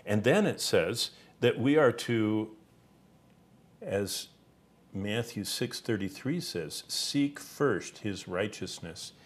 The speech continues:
We need to make time for God, or we'll be like the world that perished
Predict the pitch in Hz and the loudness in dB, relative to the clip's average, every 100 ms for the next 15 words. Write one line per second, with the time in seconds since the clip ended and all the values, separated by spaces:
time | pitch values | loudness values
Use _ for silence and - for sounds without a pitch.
0 | - - - - - - 110 135 143 113 | -20 -20 -20 -20 -20 -8 -2 0 0 -2
1 | - 98 - 107 113 - 110 101 95 107 | -4 -6 -2 -2 -2 -2 -4 -4 -4 -4
2 | 92 80 78 - - - _ _ _ - | -2 -2 -4 -8 -18 -20 _ _ _ -20
3 | - - 120 127 123 110 107 101 98 98 | -20 -2 4 4 4 2 2 2 2 0
4 | 92 90 87 98 - - 80 76 - - | -2 0 0 -2 -6 -4 -4 -4 -10 -16